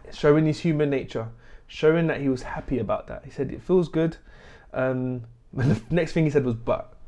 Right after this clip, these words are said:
So it's shifting the focus from being top of the table literally towards, he said, "But do you know what? Tomorrow we might not be top." But what it does mean is that,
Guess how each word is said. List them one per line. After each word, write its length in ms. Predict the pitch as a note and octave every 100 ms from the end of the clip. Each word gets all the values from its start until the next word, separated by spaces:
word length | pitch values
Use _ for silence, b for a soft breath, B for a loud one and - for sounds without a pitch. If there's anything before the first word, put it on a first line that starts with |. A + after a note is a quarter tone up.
| b b b b b b -
So 120 | G2+
it's 140 | -
shifting 360 | - F#3+ - D#3
the 60 |
focus 360 | D3+ D#3+ C#3+ C#3
from 160 | C3+ B2+
being 180 | B2+
top 160 | A#2+ A#2
of 80 | A#2
the 80 | A#2+
table 300 | A2 A2 A2
literally 600 | C3+ - - A#2+ A#2 A2
towards, 560 | - B2 A#2 A2+ A#2 - b b b A#2
he 60 |
said, 180 | A2+ A2+
"But 260 | B2 - -
do 80 | C#3+
you 40 |
know 140 | C#3+
what? 180 | C#3 C#3+ B B B -
Tomorrow 500 | - A#2+ C#3+ C#3 C#3+ - - -
we 140 | A2+
might 200 | A2 G#2+
not 120 | -
be 100 | A2
top." 380 | A2 - - - - B B B
But 260 | G#2 - -
what 240 | C3+ C3+
it 140 | A#2+ C#3+
does 220 | D#3+ D#3
mean 360 | C3+ A#2+ B2+ - -
is 180 | - A#2+
that, 360 | B2 A#2+ -